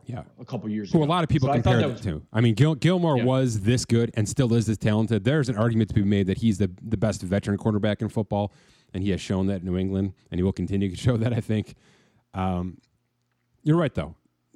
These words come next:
Speaker 1: Th-, that, you know, the Bills probably tried because you, you always have to try with those superstar players. Uh, Gilmore wanted out of Buffalo, and you understand it. That team was not ready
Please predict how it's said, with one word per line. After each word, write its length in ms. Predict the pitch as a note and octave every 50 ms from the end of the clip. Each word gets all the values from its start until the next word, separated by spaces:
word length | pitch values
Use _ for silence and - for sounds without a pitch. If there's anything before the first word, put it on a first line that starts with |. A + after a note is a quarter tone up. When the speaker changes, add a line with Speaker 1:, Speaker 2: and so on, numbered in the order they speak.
| - - G#2+
Speaker 1:
Th-, 120 | A2 A#2
that, 200 | A2+ B2+ C3+ - - - - - - _ D3+ D#3
you 200 | C#3 C#3+ D3+ D3
know, 80 | C3 A#2
the 100 | A#2 A2
Bills 260 | G2 C3 C#3+ D#3 C#3
probably 340 | - - D#3+ C#3+ B2 A2+ G#2+
tried 400 | - - A#2 A2 A#2+ C#3 D#3 C#3
because 240 | A2 - - G2+ F2+
you, 100 | F#2+ F#2 -
you 140 | - G2+ F#2
always 220 | F#2 G2+ G#2+ G#2 -
have 100 | A#2+ -
to 80 | G2
try 220 | - - A2+ A2 G#2+
with 100 | G#2 -
those 200 | A2+ G#2+ - -
superstar 400 | A#2+ - A#2 - - A#2 A2 -
players. 420 | - A#2 G#2+ G#2 A2 G#2+ F2 F#2 - _ _ _ _ _ _ _ _ _ _ G#2
Uh, 280 | G#2 F#2 F2+ F2+ F2 - - -
Gilmore 280 | - C3+ C3 B2+ A#2+ A#2
wanted 260 | A#2+ A#2+ A2 A2 G#2
out 160 | G2+ A2 A2+
of 80 | A2+ F2+
Buffalo, 480 | A#2 A2 G#2 - A2 G#2+ G#2 G2+ G#2+ G#2
and 420 | G#2+ G2 F#2+ F#2 F#2 F#2+ F#2+ - - _ _ _ _ -
you 140 | A#2+ A#2+
understand 460 | A#2 G#2 F#2+ - - - B2+ A2 G2+ E2+
it. 80 | D#2+
That 140 | - G2+ -
team 200 | - - A#2+ A2
was 120 | G#2 F2+ G2+
not 240 | A2 A2+ G#2 G2+ G2
ready 400 | G#2+ A2 G#2+ G#2 F#2+ F#2 F2